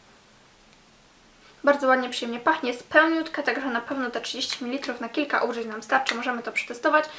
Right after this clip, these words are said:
Fajnie, że jest zakręcana, a nie w tubce,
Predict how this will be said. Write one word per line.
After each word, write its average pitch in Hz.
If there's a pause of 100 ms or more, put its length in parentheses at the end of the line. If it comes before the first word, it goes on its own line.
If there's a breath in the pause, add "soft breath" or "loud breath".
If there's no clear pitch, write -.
(200 loud breath)
Fajnie, 381
że 349
jest 285
zakręcana, 285
a 226
nie 226
w -
tubce, 277